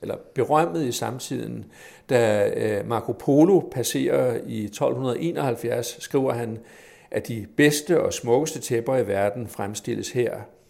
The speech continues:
Og noget senere, så tager den, øh, marokkanske rejsende Ibn Battuta i tretten hundrede og toogtredive forbi området her, og der sk-, skriver han, at tæpperne er uden lige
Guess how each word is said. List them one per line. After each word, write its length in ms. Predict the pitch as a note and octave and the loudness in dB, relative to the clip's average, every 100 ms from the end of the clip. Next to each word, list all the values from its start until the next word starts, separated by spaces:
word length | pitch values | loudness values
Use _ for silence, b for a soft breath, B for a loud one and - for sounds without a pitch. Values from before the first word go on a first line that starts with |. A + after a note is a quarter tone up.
| B B B B | B B B B
Og 160 | - A2+ | 0 4
noget 240 | A#2 D3+ | 6 6
senere, 520 | D3+ C3 C#3+ D#3+ C3 | 4 0 2 4 4
så 120 | - | 2
tager 280 | B2 - A2 | -4 -2 -2
den, 380 | G#2+ G2 F#2+ - | -2 -4 -6 -10
øh, 140 | - G2 | -10 -6
marokkanske 880 | F2+ F#2+ - D#3+ D#3+ E3 - C3+ A#2 | -2 -2 -2 -4 -4 -4 -2 -2 -2
rejsende 520 | A#2 G#2+ A2 - C3 A#2 | -2 -2 -2 -6 -6 -6
Ibn 200 | A2+ G2 | -6 -4
Battuta 640 | F3+ - C#3 D3+ E3 A#2+ B B B B | -4 -2 -4 0 2 0 B B B B
i 40 | |
tretten 340 | - - A2+ A2 | -6 0 2 0
hundrede 360 | G#2+ G#2+ G2 | -2 -2 -2
og 380 | F#2+ F2+ E2+ - | -2 -2 -4 -6
toogtredive 680 | - - G3 - A2+ G#2+ A2+ | -8 -4 -2 0 0 0 -2
forbi 500 | A2+ A2+ B2 A2+ - B B B | -6 -10 -8 -8 -10 B B B
området 560 | - G#2+ C3 A#2+ G#2+ G#2 | -4 -2 0 4 4 2
her, 220 | B2 A2+ - - B B B B | 0 0 -2 -10 B B B B
og 100 | - | 0
der 100 | - | 2
sk-, 280 | - - - | 4 0 -8
skriver 320 | - A#2 A2 | -4 0 0
han, 200 | G2+ G2+ | 0 -4
at 120 | - | -8
tæpperne 600 | - A2 F#2+ A2 G#2 G2 | -4 -2 0 -2 -4 -6
er 180 | G#2 F2+ E2+ - _ | -4 -6 -6 -14 _
uden 280 | A#2+ A#2+ A#2+ | -6 -4 -6
lige 580 | G2+ G#2+ G#2+ A2+ G#2+ | -8 -10 -8 -8 -8